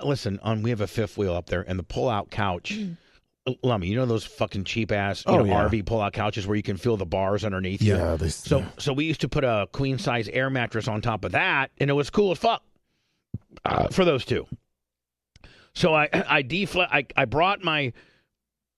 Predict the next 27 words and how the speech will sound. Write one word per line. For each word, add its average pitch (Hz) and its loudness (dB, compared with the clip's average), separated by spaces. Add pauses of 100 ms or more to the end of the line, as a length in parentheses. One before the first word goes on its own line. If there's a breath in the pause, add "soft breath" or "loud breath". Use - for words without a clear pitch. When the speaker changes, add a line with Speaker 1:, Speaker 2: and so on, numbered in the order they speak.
(140)
Speaker 1:
inflatable 165 0
queen, 170 0 (100)
queen-size 170 0
air 180 0
mattress 147 0
for - -2
Alex, 170 2 (280 loud breath)
and 131 0
I 143 2
wasn't 170 2
gonna, 156 0 (320 loud breath)
I 135 -2
was 143 0
just 170 -4
gonna, 143 0
you 131 0
know, 104 -4
tell 139 0
him 127 0
a - 0
last 120 0
minute, 113 0
Hey, 117 -2
Alex, 101 0
I, 90 -4
you 92 -2
know, 69 -8